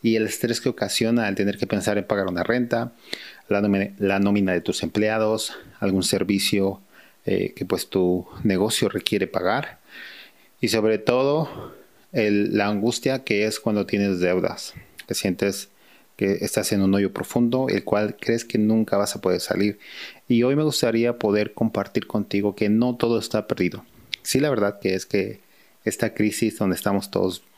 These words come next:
que todos estamos viviendo, vino a traer tensión en cuestión empresarial, pero también vino a traer una gran oportunidad que tu negocio tiene que estar aprovechando, y esto es la venta en línea.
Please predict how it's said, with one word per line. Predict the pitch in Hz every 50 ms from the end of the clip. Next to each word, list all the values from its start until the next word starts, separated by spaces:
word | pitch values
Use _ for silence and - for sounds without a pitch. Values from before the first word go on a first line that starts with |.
| - - _
que | - -
todos | - - 110 117 113
estamos | - 113 110 107 101
viviendo, | 98 95 92 92 92 92 98 101 - - - - - - - - - - - - _
vino | - 113 113 117 120
a | 120 120
traer | - 101 101 101 -
tensión | - 107 98 - - - 107 107 110 110
en | 101
cuestión | - 104 - - 104 101
empresarial, | 101 95 - 92 - - 90 87 95 117 131 - - - - - - - - - - - - - - - - - - -
pero | - 110 104
también | - 107 104 113 117 120
vino | 117 123 123 127 131 131 139 - - - - - - -
a | 190 185
traer | - - 110
una | 120 120 113 107
gran | 104 101 104 107 113 131
oportunidad | 135 - - 135 - - 127 110 101 101 101 -
que | - 110
tu | - - 98
negocio | 101 98 101 104 - - 113
tiene | - 117 110 107
que | - 113
estar | - - 110
aprovechando, | 113 110 - - 95 92 - - - 107 104 107 123 170 - - - - -
y | 110 104 101
esto | 104 104 - - - 117 113
es | 135 135 -
la | 104 101
venta | - 95 95 87 95 87
en | 85 85
línea. | 85 85 85 82 - - -